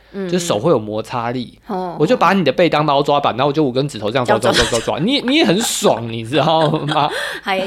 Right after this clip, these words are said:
Speaker 1: 要求没那么高啦，有就好啦。
Speaker 2: 呃，我觉得我们的节目就是要讲这种大家简单轻松又做得来的事情，
Speaker 1: 嘿，
Speaker 2: 对不对？
Speaker 1: 对，对，对，对。你看，甚至可以边刷手机，边另外一只手在那边刷，
Speaker 2: 哎，
Speaker 1: 刷，刷，然后再换手
Speaker 2: 对方不会发现，
Speaker 1: 刷。
Speaker 2: 真的不会发现。
Speaker 1: 对，因为他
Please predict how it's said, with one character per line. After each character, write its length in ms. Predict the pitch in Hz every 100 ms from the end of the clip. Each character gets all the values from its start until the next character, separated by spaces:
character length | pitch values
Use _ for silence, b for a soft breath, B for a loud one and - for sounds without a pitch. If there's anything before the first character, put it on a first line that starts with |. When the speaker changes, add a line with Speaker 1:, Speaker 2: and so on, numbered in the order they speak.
| 196
Speaker 1:
要 140 | 226
求 160 | 220 180
没 140 | 175
那 80 | 185
么 100 | 185
高 300 | - 175 175
啦， 240 | 180 180
有 180 | 180 190 262
就 120 | 233
好 240 | 185 165
啦。 100 | 160 165
Speaker 2:
呃， 80 |
我 60 | 214
觉 120 | 262
得 80 | 302 320
我 60 |
们 120 | 226 190
的 60 |
节 140 | 196 185
目 140 | 269
就 120 | 262
是 100 | 254
要 100 | 262
讲 220 | 254 127
这 60 | 160
种 220 | 202 254 127 -
大 160 | 226
家 180 | 202 214
简 220 | 214 135
单 180 | 127 165
轻 180 | 180 170
松 180 | 170 165
又 100 | 160
做 160 | 175
得 100 | 135
来 160 | 113 226
的 80 | 233
事 220 | - -
情， 120 | -
Speaker 1:
嘿， 60 | 214
Speaker 2:
对 180 | 185 -
不 60 |
对？ 100 | -
Speaker 1:
对， 100 | 117
对， 160 | 175 165
对， 240 | 175 165
对。 100 | 170
你 160 | 226 262
看， 100 | 330
甚 160 | 330
至 80 | 294
可 100 | 294
以 60 | 262
边 140 | 254
刷 220 | 254 220
手 160 | 269 185
机， 180 | 180 196
边 200 | 208 208
另 100 | 226
外 100 | 196
一 40 |
只 60 | 202
手 80 | -
在 60 |
那 40 | 165
边 120 | 180
刷， 140 | 180
Speaker 2:
哎， 60 | 160
Speaker 1:
刷， 180 | 180 170
刷， 200 | 175 170
然 60 | 170
后 100 | 170
再 100 | 202
换 180 | -
手 40 | 180
Speaker 2:
对 120 | 226
方 160 | 196 185
不 120 | 143
会 100 | 139
发 180 | 135 120
现， 200 | - 107
Speaker 1:
刷。 100 | -
Speaker 2:
真 160 | 165
的 80 | 170
不 140 | -
会 100 | 123
发 200 | 127 104
现。 180 | 113 117
Speaker 1:
对， 100 | 262
因 20 |
为 80 | 254
他 160 | 247